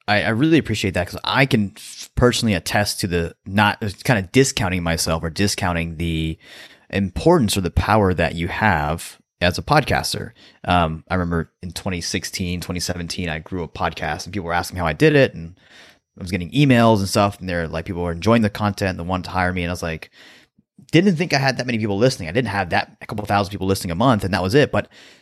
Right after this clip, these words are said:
that's a lot of people when you think about it and not just looking at those people as just numbers. You actually, those are human beings. Like, filling a stadium or filling a, an event with a couple thousand people is a big job, is a big deal.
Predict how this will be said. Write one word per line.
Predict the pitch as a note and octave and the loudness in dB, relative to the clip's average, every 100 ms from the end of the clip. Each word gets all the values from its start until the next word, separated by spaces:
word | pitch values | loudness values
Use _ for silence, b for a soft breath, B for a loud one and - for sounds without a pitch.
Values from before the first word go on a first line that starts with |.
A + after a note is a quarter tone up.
| B | B
that's | - - | -4 -2
a | |
lot | A2 A#2+ | 0 2
of | G2+ | 2
people | - F#3+ B2 | 2 2 2
when | G#2 | 2
you | F#2 | 0
think | - C#3 D3+ | 2 2 4
about | - D#2+ | 2 2
it | F2 | 0
and | G2+ F#2+ | -2 0
not | G2 - | 2 2
just | G2 - - - | 0 -2 -8 -4
looking | A2 A#2+ A2 | 0 2 2
at | G2+ | 4
those | G#2 G2 | 4 2
people | A2 G2 | 0 2
as | F#2 E2+ | 0 -2
just | E2+ | -4
numbers. | F#2+ G#2+ E2 D#2+ | 0 0 0 0
You | F2+ | 0
actually, | F2 G2 F2 | 0 -4 -6
those | F2+ | -2
are | F#2 | -2
human | E2 - B2 G#2 E2+ | -2 0 2 2 2
beings. | A2 F2+ - | 0 0 -4
Like, | D#2 D2 - b b b | -10 -12 -18 b b b
filling | - C3+ C3 A2+ | -2 4 6 6
a | G2 | 2
stadium | - - A2 G#2 F#2+ | 0 4 4 6 2
or | F2 | 0
filling | A#2+ A2+ F2 | 2 2 2
a, | D#2 | -4
an | G2+ | -8
event | F2 G#2 F2+ | -4 -2 -2
with | F#2 | -6
a | |
couple | F2+ G2 | -6 -2
thousand | G#2+ G#2 F2 F2 | 2 4 2 0
people | A2+ F2+ | -2 -2
is | - | -4
a | |
big | - G2+ | -2 -2
job, | D#2 F2 E2+ | 0 -2 -2
is | - | -4
a | E2+ | -6
big | G2 E2+ | -4 -4
deal. | E2 - | -6 -8